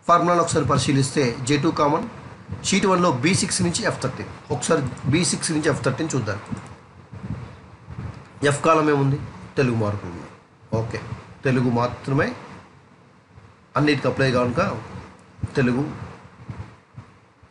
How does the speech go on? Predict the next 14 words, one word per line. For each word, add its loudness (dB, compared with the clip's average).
మార్కులు 2
వచ్చింది. -6
ఓకే, -4
change 2
చేద్దాం. -4
అంటే 2
సెల్స్ని 2
బట్టి 2
హిందీకి 4
ఏం 4
కావాలి? 6
F 2
తర్వాత 6
ఏంది? 2